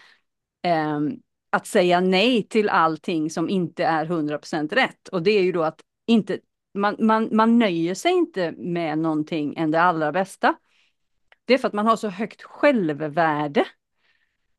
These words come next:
Men om man inte ser sig själv som värdefull,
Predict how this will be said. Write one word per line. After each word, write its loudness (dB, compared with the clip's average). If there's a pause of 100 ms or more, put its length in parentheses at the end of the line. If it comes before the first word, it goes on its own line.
(260)
Men 2
om 4
man 4
inte 0
ser 0
sig -6
själv -4
som -4
värdefull, -4